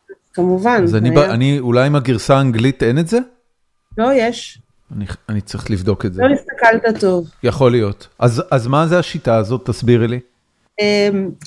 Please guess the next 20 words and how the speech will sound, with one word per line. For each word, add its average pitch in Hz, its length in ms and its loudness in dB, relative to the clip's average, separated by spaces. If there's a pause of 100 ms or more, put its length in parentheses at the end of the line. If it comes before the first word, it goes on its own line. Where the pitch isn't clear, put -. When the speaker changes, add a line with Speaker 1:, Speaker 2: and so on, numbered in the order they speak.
(100)
Speaker 1:
אז 190 380 0
ככה, 175 260 2
אני, 180 320 2
אחרי 254 200 -2
שיש 302 260 0
לי 339 60 0
את 320 80 -2
התס-, 220 320 -2 (300)
תסריט, 254 600 0
אני 208 140 0
קוראת 226 220 -4
לזה 240 180 2
תסריט, 226 480 -2
למרות 202 220 0
שזה 220 200 0
לא 226 60 2
בדיוק 208 380 0
תסריט, 190 420 -2
כי 170 100 -2
זה 165 120 0